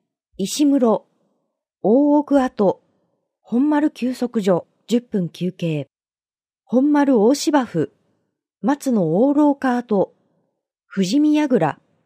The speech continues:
中尺門跡、大番所、百人番所、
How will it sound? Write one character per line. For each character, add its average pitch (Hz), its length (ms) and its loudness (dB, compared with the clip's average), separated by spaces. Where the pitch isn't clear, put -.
中 269 260 0
尺 294 280 -2
門 269 300 0
跡、 220 380 -2
大 262 240 0
番 285 240 0
所、 214 320 -4
百 202 280 -2
人 294 240 0
番 262 220 0
所、 214 340 -4